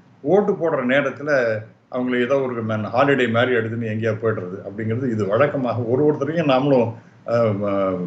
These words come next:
பார்க்கின்றோம். In fact, எலெக்ஷன் முடிந்த பிறகு அங்கெல்லாம் போகும்போது நாங்க மூணு நாள் எங்களுக்கு லீவு இருந்தது சார், என்ன நாங்க எங்கேயோ போயிட்டோம் அப்படிங்கிற மாதிரி.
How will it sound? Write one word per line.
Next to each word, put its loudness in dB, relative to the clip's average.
பார்க்கின்றோம். 2
In -2
fact, 0
எலெக்ஷன் 0
முடிந்த 0
பிறகு -2
அங்கெல்லாம் 0
போகும்போது -4
நாங்க 0
மூணு -2
நாள் 2
எங்களுக்கு -2
லீவு 2
இருந்தது 0
சார், 2
என்ன -2
நாங்க -2
எங்கேயோ 2
போயிட்டோம் 0
அப்படிங்கிற -2
மாதிரி. -2